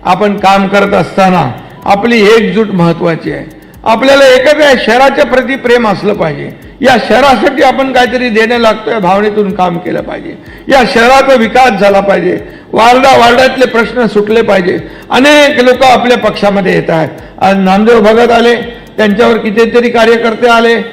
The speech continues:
अनेक उभाटातले लोक आले, राष्ट्रवादीतून आले. दररोज हे आपलं इन-, हे सुरू, इनकमिंग सुरू आहे, येत आहेत लोक. त्या दिवशी देखील एमके आणि त्यांचे लोक आले, आणखी किती किती लोक आलेत.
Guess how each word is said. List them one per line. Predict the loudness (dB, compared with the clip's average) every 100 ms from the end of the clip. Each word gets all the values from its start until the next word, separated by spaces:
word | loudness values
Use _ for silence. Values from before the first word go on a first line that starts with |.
| -16 -10
अनेक | -2 2 2 2 2
उभाटातले | 2 2 0 0 2
लोक | 2 0
आले, | 0 2 2 0 -4 -14 -12 -2
राष्ट्रवादीतून | 0 0 0 0 0 -2 -2
आले. | 0 2 2 0 -10 -18 -4
दररोज | 0 2 4 4 4 4
हे | 4 4
आपलं | 2 2 2
इन-, | 2 -2
हे | -4 0 0
सुरू, | 2 0 0 0 0
इनकमिंग | -2 -2 -2 -2 -2
सुरू | -4 -2 -2
आहे, | -2 -6 -12 -16 -2
येत | 0 2
आहेत | 2 2
लोक. | 0 0
त्या | -2 0 -2
दिवशी | -2 -2 0 0 -2 -8 -6 -2
देखील | 0 2 2 0 -4 -10 -8 -2
एमके | 0 0 2 2
आणि | 2 0
त्यांचे | 0 -2 -2 0
लोक | 0 0
आले, | 0 0 -2 -4 -10 -16 -6
आणखी | -4 -2 -4
किती | -6 -6
किती | -6 -6 -2
लोक | -2 0
आलेत. | 0 0 0